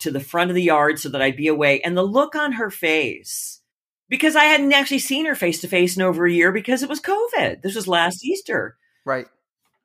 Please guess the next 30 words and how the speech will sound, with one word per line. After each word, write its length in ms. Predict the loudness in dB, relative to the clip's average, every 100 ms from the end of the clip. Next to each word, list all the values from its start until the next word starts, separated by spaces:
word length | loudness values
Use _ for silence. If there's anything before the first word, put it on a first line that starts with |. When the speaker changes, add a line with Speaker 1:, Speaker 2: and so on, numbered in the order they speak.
| 2
Speaker 1:
As 260 | 2 2 0
I 120 | 2
would 160 | 4 2
say 300 | 2 2 4
to 260 | 2 2 0
anybody 540 | 4 4 6 6 4
who 180 | 4 4
I 120 | 4
love 260 | 4 4 2
and 120 | -2
care 280 | 0 0 0
about, 340 | 2 2 2
and 80 | 0
I 80 | -2
need 160 | -2 -2
to 60 |
say 220 | -2 0 0
to 40 |
myself, 540 | 0 -2 2 2 2 0
which 200 | -2 0
we 80 | 0
don't 180 | 0
always 320 | 0 0 -2 -2
do, 300 | -4 -2 -4
it's 180 | -2
like, 340 | 0 0 -2 _ _ _ _ _ _ _
our 180 | 0 2
lives 540 | 2 4 4 2 -2
kind 320 | -8 -6 0
of 120 | 0